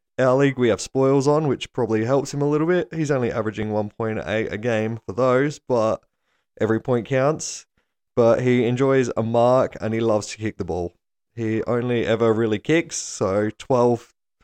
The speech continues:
point one kicks per game compared to three point five handballs, so he doesn't mind a kick.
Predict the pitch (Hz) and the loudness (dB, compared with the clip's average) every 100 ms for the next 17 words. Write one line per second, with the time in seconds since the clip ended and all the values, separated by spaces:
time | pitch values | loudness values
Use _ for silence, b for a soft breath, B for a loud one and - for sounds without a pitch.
0 | _ _ _ _ _ _ - 120 92 120 | _ _ _ _ _ _ -2 0 2 2
1 | 117 113 123 - 123 120 123 117 123 113 | 2 -2 -8 -2 0 2 0 0 0 0
2 | 113 117 113 120 104 120 113 117 127 143 | 0 -2 -2 -2 -2 0 0 0 -4 -2
3 | 151 - 107 101 104 104 110 104 104 104 | -4 -2 -2 -2 -2 -4 -4 -4 -4 -6
4 | - 139 135 _ | -6 -4 -4 _